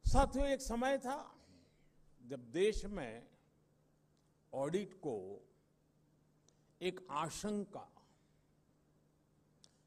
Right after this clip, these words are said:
एक भय के साथ देखा जाता था। सीएजी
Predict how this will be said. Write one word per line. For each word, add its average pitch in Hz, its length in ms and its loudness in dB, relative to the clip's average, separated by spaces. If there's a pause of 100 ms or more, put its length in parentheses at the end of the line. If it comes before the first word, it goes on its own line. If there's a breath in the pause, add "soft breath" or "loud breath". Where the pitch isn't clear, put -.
(140)
एक 185 380 0
भय 170 240 10
के 208 240 6
साथ 185 260 0
देखा 147 400 -4
जाता 110 340 -10
था। - 220 -20 (1800)
सीएजी 254 920 4